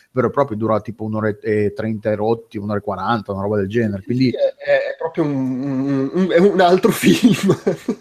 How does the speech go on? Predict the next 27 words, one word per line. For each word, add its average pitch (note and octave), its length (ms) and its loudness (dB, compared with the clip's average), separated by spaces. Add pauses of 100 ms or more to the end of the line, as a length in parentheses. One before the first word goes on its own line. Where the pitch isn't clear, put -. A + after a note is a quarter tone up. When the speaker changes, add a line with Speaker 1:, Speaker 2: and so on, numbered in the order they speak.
(240)
Speaker 1:
Sì, A#3+ 160 -10
sì, A#3 140 0
io C#3 440 4
mi F#3 60 2
aspettavo, F#3+ 460 4
quan-, E3 220 0
perché F3 300 -2
n-, D#3+ 240 -6
non, D#3 360 -2
non D#3+ 280 2
l'avevo F#3 320 4
visto, C#3+ 440 0
l'aveva, C#3 440 4
l'ho B2 300 -4
visto D3+ 280 -2
qualche D3 240 0
giorno B2+ 260 -2
fa, D3 120 0
appunto, C3+ 360 -4
proprio C3+ 300 -8
in, A#2+ 140 -6
eh, A2 340 -2 (400)
per A2 140 -6
prepararmi B2 720 0
al A#2 220 2
podcast, G#2 680 -2
e A2 260 0